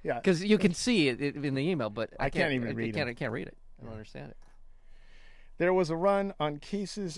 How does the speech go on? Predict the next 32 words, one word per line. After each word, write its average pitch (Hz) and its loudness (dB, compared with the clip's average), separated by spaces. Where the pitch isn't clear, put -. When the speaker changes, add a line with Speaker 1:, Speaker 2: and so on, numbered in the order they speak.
Speaker 1:
of 147 2
five 190 -2
point 180 -4
five 175 -4
six - -6
millimeter 156 2
M 156 0
eight 156 -4
five 147 0
five 135 2
green 156 -4
tip 151 -2
rifle 139 2
bullets 110 -4
after 123 -4
the 123 -2
White 120 -2
House 123 -2
moved 123 -4
to 123 -6
ban 127 0
their 120 0
manufacture 123 -4
and 127 -4
sale 131 -2
because 127 -4
they 120 -4
can 131 -4
pierce 147 -4
police 156 -2
armor. 98 -6
Speaker 2:
So, 175 4